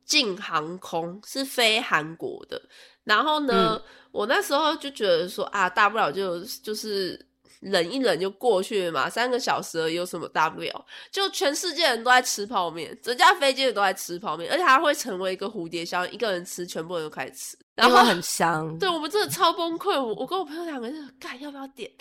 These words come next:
Speaker 1: <laughs>
Speaker 2: 嗯，我跟你讲，何止三个小时，我飞墨尔本的时候就有人在吃啊，才一个小时而已，
Speaker 1: 对啊。
Speaker 2: 要吃。
Speaker 1: 然后我就觉得说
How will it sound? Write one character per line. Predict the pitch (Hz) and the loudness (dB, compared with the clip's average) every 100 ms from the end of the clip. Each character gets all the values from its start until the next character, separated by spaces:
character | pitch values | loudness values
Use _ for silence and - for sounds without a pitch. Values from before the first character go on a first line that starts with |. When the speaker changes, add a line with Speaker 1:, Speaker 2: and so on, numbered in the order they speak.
| 508 - - - 339 392 370 | -8 -6 -2 2 4 6 6
Speaker 1:
<laughs> | 453 - - - - | 4 0 -4 -4 -6
Speaker 2:
嗯， | 196 - - - | -8 -10 -16 -4
我 | - | 0
跟 | 240 440 | 2 4
你 | 494 | 2
讲， | |
何 | 254 254 | 2 2
止 | 277 - | 0 -4
三 | 302 339 | -4 -2
个 | 339 | -2
小 | 220 | -2
时， | 185 | 0
我 | 196 185 | -2 -2
飞 | 285 285 | -2 -2
墨 | 311 247 | 2 2
尔 | 196 | 2
本 | 196 160 | 0 -4
的 | 151 | -4
时 | 180 | -2
候 | 202 | -2
就 | 202 | 2
有 | 196 | 2
人 | 147 | 2
在 | 156 185 | 0 -2
吃 | - - 151 160 | -2 -4 -4 -2
啊， | 151 107 165 | -2 -4 -4
才 | 214 | 0
一 | 185 | 2
个 | 214 | 2
小 | - 196 - | 2 2 0
时 | 156 151 | -2 -2
而 | |
已， | 165 156 | -2 0
Speaker 1:
对 | |
啊。 | 175 | -2
Speaker 2:
要 | |
吃。 | 190 - 160 151 160 | -4 -8 -6 -6 -6
Speaker 1:
然 | 415 | -4
后 | 415 | -2
我 | |
就 | 381 | -2
觉 | 415 339 | -2 0
得 | 311 | 0
说 | 349 339 | 0 -4